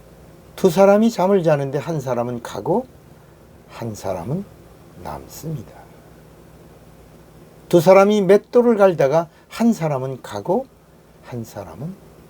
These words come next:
남습니다. 두 사람이 김을 매다가 한 사람은 가고 한 사람은 남습니다.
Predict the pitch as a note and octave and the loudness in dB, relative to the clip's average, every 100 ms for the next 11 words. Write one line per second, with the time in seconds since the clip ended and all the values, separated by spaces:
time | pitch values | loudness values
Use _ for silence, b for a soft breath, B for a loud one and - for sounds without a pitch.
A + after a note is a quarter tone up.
0 | - - - - - D3+ G2+ - - - | -18 -18 -18 -16 -12 -12 -12 -20 -20 -20
1 | - - - - - - - - - - | -20 -20 -20 -20 -20 -20 -20 -20 -20 -20
2 | - B B - E3+ F3 F3+ F#3 F3 - | -20 B B 2 4 8 6 4 -2 -4
3 | D#3+ F3+ F#3 F3+ F3+ F3+ G#3 D#3+ b b | -4 0 2 6 6 6 2 -2 b b
4 | - G#3+ F#3 F3+ E3+ D#3 B2+ - A2 D3 | -4 -2 0 -2 -2 -6 -10 -12 -6 -4
5 | A#3+ _ _ _ _ _ _ - - A2+ | -4 _ _ _ _ _ _ -20 -18 -16
6 | F#2+ - F2+ D2+ C3+ F3+ - - - - | -16 -16 -16 -12 -12 -12 -16 -20 -18 -16
7 | C3 - - D3 G2+ - | -16 -18 -16 -16 -16 -20